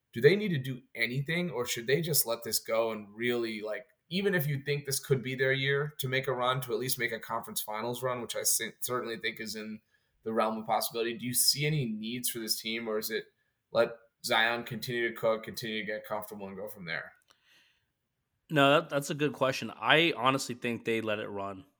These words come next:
Speaker 2: uh, because, you know, a guy like Jose Alvarado, um, at the end of the day, he has a bigger impact from, uh, what you see,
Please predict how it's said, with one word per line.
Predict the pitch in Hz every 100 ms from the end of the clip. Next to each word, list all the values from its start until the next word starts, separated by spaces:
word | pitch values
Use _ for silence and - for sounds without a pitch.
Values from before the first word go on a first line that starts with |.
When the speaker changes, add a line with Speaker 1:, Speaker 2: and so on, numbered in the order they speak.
| _
Speaker 2:
uh, | 107 104 101
because, | - - 117 113 107 - _ _ _ _ _ _ _ _ _ _ _ _ _ _ - _ _ _ _ _ _ _ _
you | 165
know, | 156 147
a |
guy | 147
like | 202 135
Jose | 139 123
Alvarado, | 123 107 104 98 92 87 _ _ _ _ _ _ _ -
um, | 110 104 101 101 104 101 _ _ _ 160 156 _ _ _ - -
at | 185 165
the |
end | 196
of | 180
the | 131
day, | 131 127 131
he | 117 - 135
has | 131
a | 120
bigger | 107 120 117
impact | 113 120 120 - 117 117
from, | - 104
uh, | 101 95 92 _ _ _ _ _ _ _ _ _ _ -
what | 123
you | 123
see, | 113 - - 120 131 139 135 135 120